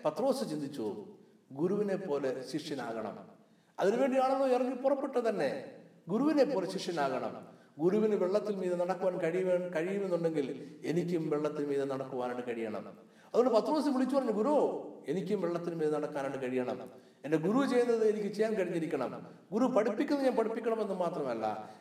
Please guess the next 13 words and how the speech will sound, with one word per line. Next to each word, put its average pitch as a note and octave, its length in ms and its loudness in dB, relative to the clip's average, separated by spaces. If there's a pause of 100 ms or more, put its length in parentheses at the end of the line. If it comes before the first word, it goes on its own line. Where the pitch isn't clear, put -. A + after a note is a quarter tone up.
എൻ്റെ D3 160 0
ഗുരുവിൻ്റെ E3 600 2
ലൈഫ് D#3+ 320 0
സ്റ്റൈൽ, D#3+ 380 2
ജീവിത E3+ 280 -2
രീതി, D3+ 720 -2
എൻ്റെ D#3 140 2
ഗുരു F3+ 360 0
ചെയ്യുന്ന F3 300 2
എല്ലാം D#3 320 0
എനിക്കും E3 320 -4
ചെയ്യാൻ D3 220 -4
കഴിഞ്ഞിരിക്കണം." A#2 720 -8